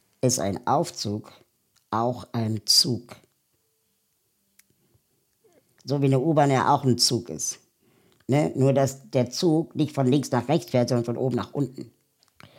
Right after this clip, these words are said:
Und der Aufzug hat vielleicht keine Abfahrtszeiten, aber er hat Richtung.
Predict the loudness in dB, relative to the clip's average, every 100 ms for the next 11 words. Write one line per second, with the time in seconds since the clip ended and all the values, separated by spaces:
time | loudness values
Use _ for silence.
0 | -20 _ _ -4 0 0 2 0 0 -4
1 | -2 -2 -2 -6 -2 -2 -2 -4 -2 0
2 | 0 -2 -2 -2 -2 -4 -2 -4 -4 -6
3 | -4 -4 -4 -16 _ _ -4 0 0 0
4 | 0 0 -2 -8 -8